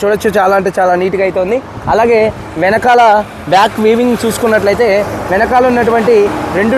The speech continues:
టెయిల్ ల్యాంప్స్ ఎటువంటి డ్యామేజ్ అయితే కాలేదు, బంపర్ కూడా ఎటువంటి డ్యామేజ్ అయితే కాలేదు. washer with wiper defogger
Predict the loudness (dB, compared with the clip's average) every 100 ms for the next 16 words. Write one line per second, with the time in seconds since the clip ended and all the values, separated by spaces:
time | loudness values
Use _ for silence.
0 | 2 2 4 2 2 0 0 -2 -4 -2
1 | 2 2 2 2 2 4 2 2 2 2
2 | 2 2 0 0 2 0 0 -2 -2 0
3 | 0 0 0 0 0 2 2 2 0 -8
4 | -2 0 2 0 0 0 -2 0 0 0
5 | -2 0 0